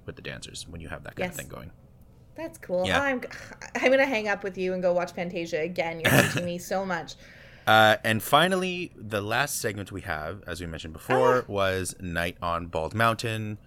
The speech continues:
Speaker 1: slash
Speaker 2: Yeah.
Speaker 1: Ave Maria.
Speaker 2: Mm-hmm.
Speaker 1: So, Night on Bald Mountain. Now, Night on Bald Mountain is interesting because it introduces us to one of the more, probably one of the more infamous,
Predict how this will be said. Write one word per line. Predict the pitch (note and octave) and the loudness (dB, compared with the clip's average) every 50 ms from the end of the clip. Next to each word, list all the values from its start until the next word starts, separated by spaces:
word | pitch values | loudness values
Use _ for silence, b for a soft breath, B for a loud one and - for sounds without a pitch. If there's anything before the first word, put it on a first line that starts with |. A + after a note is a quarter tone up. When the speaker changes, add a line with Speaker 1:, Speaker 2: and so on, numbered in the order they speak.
| b b b b b b b b b - - | b b b b b b b b b -20 -12
Speaker 1:
slash | - - - - G2 F2+ E2 E2 E2 E2 - - | -6 -4 -2 0 2 4 4 4 4 2 0 -2
Speaker 2:
Yeah. | F#3+ F3+ E3 E3 E3 D#3+ | -2 -2 -4 -4 -2 0
Speaker 1:
Ave | F2+ E2+ D2+ D#2 D2+ | 0 0 0 0 -2
Maria. | D2 D#2+ F#2+ G2 D2 A1+ A1+ - - - - - - - B B B B B B | -2 0 0 0 0 -2 -4 -14 -18 -20 -20 -20 -20 -20 B B B B B B
Speaker 2:
Mm-hmm. | F#3 F#3 F#3 - F#3+ F#3 F3 E3+ F3+ F3+ - - | -10 -10 -10 -8 -10 -10 -10 -10 -12 -14 -16 -8
Speaker 1:
So, | - - - - F#3 A3+ - - B B B B B B B B B - - - - | -2 2 4 6 6 6 4 2 B B B B B B B B B -14 -12 -8 0
Night | G2+ B2 C#3+ D3+ | 4 6 6 6
on | D3 B2+ | 6 4
Bald | C3 B2+ A#2 | 2 0 0
Mountain. | A2+ G2 F2 - C2+ - - - | 0 -4 -4 -6 -8 -16 -16 -10
Now, | F#2 F2+ F2 | -6 -4 -2
Night | G2 A2 B2+ D3+ | 0 0 0 0
on | D#3+ D3+ C3+ | 0 -2 -2
Bald | C3 C3 A#2+ | -2 -4 -2
Mountain | A#2+ A#2 A2 G#2 G#2+ | -4 -6 -6 -6 -6
is | G2+ F#2+ | -8 -6
interesting | G#2 F#2+ - - - G#2 | -8 -8 -8 -8 -8 -8
because | F#2+ F2+ - G2+ F#2 F#2 | -8 -6 -6 -6 -6 -6
it | F2+ | -6
introduces | C#2+ G2 - A#2 G2+ G2+ F#2 - F#2+ E2+ | -6 -6 -6 -4 -4 -4 -4 -4 -4 -2
us | F2 D#2+ D#2+ - - - | -2 0 0 0 -2 -2
to | - - F#2+ E2+ E2 E2 D#2+ D#2+ D#2+ D#2 D#2 - - - - | -2 -4 -4 -4 -4 -4 -4 -4 -6 -6 -8 -10 -12 -16 -16
one | - F2 F2+ F2+ G2 A2+ C3+ | -14 -12 -6 -2 -2 -2 0
of | C#3+ C3+ B2 A2 | -2 -4 -6 -6
the | A2+ A2 A2 G#2+ G#2 G#2 G#2 G2+ - - - - - - - - | -6 -4 -4 -4 -2 -4 -4 -6 -8 -10 -16 -20 -20 -20 -16 -10
more, | - G2+ G2+ G2+ G2 G2 G2 G2+ G#2+ A2+ A#2+ A#2+ A2+ A2 - - - - - - - - - - - | -6 -4 -2 -2 -2 0 0 0 0 2 2 2 0 0 -2 -6 -14 -20 -20 -20 -20 -20 -20 -18 -6
probably | - - C3+ E3 | -2 0 0 2
one | E3 D#3+ D3+ | 0 0 -2
of | C3+ | -2
the | C3 | -2
more | A#2+ A#2 G#2 - | -2 -4 -4 -4
infamous, | G2 G2 G2+ - - A2 G2+ G2 F#2+ F#2 - - - - - - | -4 -6 -6 -6 -8 -8 -6 -6 -6 -6 -6 -8 -8 -10 -12 -14